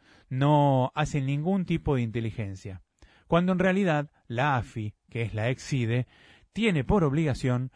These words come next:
que hacer inteligencia criminal sobre posibles hechos de delitos federales,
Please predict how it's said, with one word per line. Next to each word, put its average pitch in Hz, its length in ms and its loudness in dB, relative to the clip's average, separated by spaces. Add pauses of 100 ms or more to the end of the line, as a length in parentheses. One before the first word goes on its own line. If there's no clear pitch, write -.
(280)
que 147 80 0
hacer 202 420 2
inteligencia 127 880 0
criminal 139 560 0
sobre 135 400 0 (320)
posibles 185 640 0
hechos 151 420 0 (380)
de 127 120 2
delitos 127 600 0
federales, 135 800 0